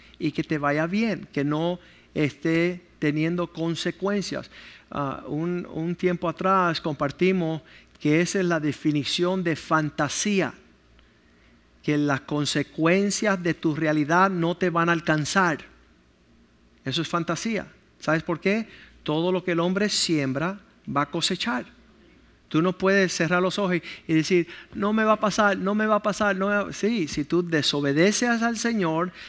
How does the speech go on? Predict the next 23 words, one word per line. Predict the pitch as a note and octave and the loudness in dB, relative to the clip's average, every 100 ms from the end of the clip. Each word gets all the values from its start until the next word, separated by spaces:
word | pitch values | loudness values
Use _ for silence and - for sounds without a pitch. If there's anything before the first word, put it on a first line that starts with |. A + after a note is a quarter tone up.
| - | -8
si | - | -2
estás | C#3+ F3+ F3 | 0 2 2
viviendo | F#3 F3 G3+ F3+ - | 2 2 2 2 -2
otro | D3 F#3+ A3 A3 | -2 -2 -2 -4
tipo | - A3 A3+ | -2 -2 0
de | A3+ G3+ | -2 2
vida, | E3 D#3+ F#3 - | 4 4 2 0
entonces | D#3 F#3+ F3+ G3 | -2 -2 -2 0
lo | E3+ | 0
que | E3 | 0
Dios | D#3 G3 F#3+ | 0 0 -2
dice | D#3+ A#3 C#4 - - E3 G3 - - _ | 2 6 6 4 0 0 -2 -6 -20 _
es | E3 | 0
lo | F#3+ G3 | 0 0
que | G3 | -2
acontece. | F#3+ G3+ F#3+ B3+ - - - - - - - | -2 -2 -2 -4 -6 -14 -20 -20 -20 -6 2
Y | D#3+ | 4
no | F3 G#3+ | 4 2
permita | A#3+ A3 B3 C4+ A3 E3 - | 2 4 4 2 2 0 0
que | F#3 | 0
Satanás | - F3+ E3 F#3 G#3 | 2 2 2 4 2
te | A3+ | 0
diga, | A3 G#3+ F#3 | 0 2 2